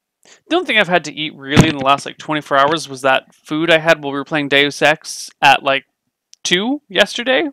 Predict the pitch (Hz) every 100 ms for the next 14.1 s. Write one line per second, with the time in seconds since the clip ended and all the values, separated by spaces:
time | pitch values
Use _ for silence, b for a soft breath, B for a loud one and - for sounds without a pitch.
0 | _ _ _ _ _ _ _ _ _ _
1 | _ _ _ _ _ _ _ _ - 151
2 | 151 151 151 - 143 - - - - -
3 | - - - - _ _ _ _ _ _
4 | _ _ _ _ _ _ _ _ _ _
5 | _ _ _ - - - - - 165 165
6 | 160 147 151 - - - - - - -
7 | 147 _ _ _ _ _ _ _ _ _
8 | _ _ _ _ _ _ _ _ - 147
9 | 156 180 - - 180 156 - - 156 _
10 | _ _ _ _ _ _ _ _ _ _
11 | _ _ _ _ _ _ _ _ _ _
12 | _ _ _ _ _ _ b b 226 196
13 | - 147 180 165 180 165 143 - 139 139